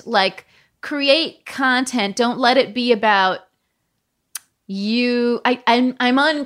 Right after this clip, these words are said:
I'm sort of uncomfortable with just, like, celebrity conversations with th-, talking about how they sort of feel about it, 'cause I, they're, they are having a wildly different experience than the rest of us.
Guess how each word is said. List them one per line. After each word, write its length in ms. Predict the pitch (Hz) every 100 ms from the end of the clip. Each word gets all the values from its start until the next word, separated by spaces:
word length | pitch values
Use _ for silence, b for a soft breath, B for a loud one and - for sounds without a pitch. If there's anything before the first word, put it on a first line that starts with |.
| 294
I'm 120 | 269 262
sort 220 | 320 392
of 80 | 349
uncomfortable 540 | 311 294 294 277 262
with 100 | 247
just, 160 | 247 233
like, 120 | 233
celebrity 480 | - 220 214 214 208
conversations 960 | 226 208 202 - 208 247 240 233 240 - b b b _ -
with 520 | 208 214 247 226 -
th-, 180 | 196 - _ -
talking 380 | 233 226 -
about 220 | 226 214 233
how 80 |
they 240 | 202 190 196
sort 240 | - 214
of 80 | 190
feel 340 | - 233 247
about 340 | 247 240 233 226
it, 120 | 226
'cause 160 | 247 233
I, 260 | 220 - -
they're, 340 | 202 240 240 -
they 180 | 208 233
are 160 | 277 277
having 360 | 240 208 196 185
a 60 |
wildly 360 | 185 170 170 175
different 280 | 175 170 160
experience 540 | - 160 143 131 143
than 140 | 156 147
the 100 | 139
rest 300 | 117 151 175
of 100 | 147
us. 300 | 117 175